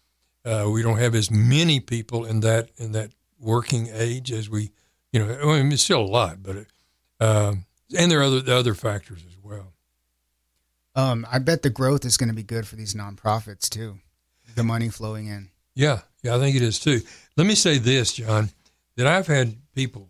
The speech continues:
Speaker 1: sometimes complain about the, uh, the,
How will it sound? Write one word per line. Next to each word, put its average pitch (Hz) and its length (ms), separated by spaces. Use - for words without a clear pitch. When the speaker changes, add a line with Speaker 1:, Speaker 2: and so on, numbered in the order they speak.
Speaker 1:
sometimes 120 540
complain 101 840
about 101 600
the, 104 320
uh, 95 180
the, 107 200